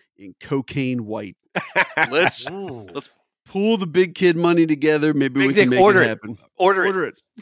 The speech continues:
Speaker 1: <laughs>
Speaker 2: Though the
Speaker 1: All right.
Speaker 2: problem is, I, I want black, though, 'cause I feel like Denali's should be black also. So
Speaker 1: I'm gonna go
Speaker 2: I
Speaker 1: and put Nick's, uh, name for the contact.
Speaker 2: Yeah, yeah,
Speaker 1: Nick
Speaker 2: just
Speaker 1: will be reaching out to you. Just
Speaker 2: Yeah.
Speaker 1: if you
Speaker 3: You
Speaker 1: can
Speaker 3: want,
Speaker 1: take care of that
Speaker 3: you want
Speaker 1: for us.
Speaker 3: heroin black.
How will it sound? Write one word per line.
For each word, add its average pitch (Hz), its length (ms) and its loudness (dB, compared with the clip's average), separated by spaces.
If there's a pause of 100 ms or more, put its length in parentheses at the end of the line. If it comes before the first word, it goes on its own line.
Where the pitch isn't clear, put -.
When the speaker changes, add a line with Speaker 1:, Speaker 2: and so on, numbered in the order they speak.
(140)
Speaker 1:
<laughs> - 0 - (920)
Speaker 2:
Though 185 140 -2
the 165 80 -6
Speaker 1:
All - 0 -
right. - 0 -
Speaker 2:
problem 190 340 4
is, 170 160 0
I, 151 140 4
I 156 140 2
want 165 260 0
black, 147 380 2
though, 101 180 0
'cause 107 140 -8
I 117 80 -2
feel 156 200 -2
like 123 240 -4
Denali's 131 580 -2
should 117 180 -8
be 107 100 -6
black 110 400 -4
also. 107 300 -8
So - 140 -16
Speaker 1:
I'm - 60 -10
gonna - 80 -10
go - 60 0
Speaker 2:
I 151 80 4
Speaker 1:
and 151 80 -4
put 160 180 -2
Nick's, 143 420 -4
uh, 127 340 -2
name 127 320 0
for 127 100 -8
the - 80 -12
contact. 127 640 -6
Speaker 2:
Yeah, 131 80 -6
yeah, 131 60 -4
Speaker 1:
Nick 156 120 -2
Speaker 2:
just - 60 -6
Speaker 1:
will 165 80 -2
be 156 100 0
reaching 147 340 -2
out 131 180 -6
to 117 100 -12
you. 110 100 -8
Just 113 200 -10
Speaker 2:
Yeah. 101 80 -6
Speaker 1:
if 82 80 -8
you 135 60 -6
Speaker 3:
You 160 80 -2
Speaker 1:
can 180 80 -2
Speaker 3:
want, - 100 2
Speaker 1:
take - 40 -16
care 135 160 0
of 113 80 -2
that 107 60 -4
Speaker 3:
you 104 60 -4
want 175 160 -4
Speaker 1:
for 110 60 -6
us. 113 60 -2
Speaker 3:
heroin 170 440 -2
black. 135 560 -6